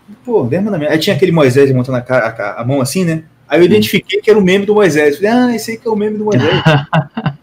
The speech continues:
Speaker 1: Aí fui ler, aí fui ver. E aí eu tô vendo, falei assim, cara, que filme maneiro, cara. Mano, é muito bom, cara. Assim, os diálogos são legais.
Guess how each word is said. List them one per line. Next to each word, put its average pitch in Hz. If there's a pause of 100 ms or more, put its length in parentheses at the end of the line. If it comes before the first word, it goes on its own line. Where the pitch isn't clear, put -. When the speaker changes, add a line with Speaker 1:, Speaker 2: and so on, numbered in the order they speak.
(380)
Speaker 1:
Aí 165
fui 196
ler, 185
aí -
fui 220
ver. 165 (1400)
E 170 (180)
aí 180 (340)
eu -
tô 214
vendo, 175
falei -
assim, -
cara, 131 (140)
que 277
filme 233 (360)
maneiro, 208
cara. - (1500)
Mano, 285
é 254
muito 226
bom, 233
cara. 117
Assim, 190
os 214
diálogos 214
são 208
legais. 160